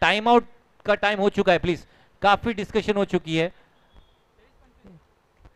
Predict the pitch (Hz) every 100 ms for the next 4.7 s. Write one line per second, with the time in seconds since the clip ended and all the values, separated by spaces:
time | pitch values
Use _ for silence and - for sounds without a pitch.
0 | _ _ _ _ _ _ _ - 180 214
1 | - 220 208 214 180 208 208 202 185 170
2 | 175 - _ _ _ _ _ _ _ _
3 | _ - - _ _ _ _ _ _ _
4 | 175 190 233 233 190 208 202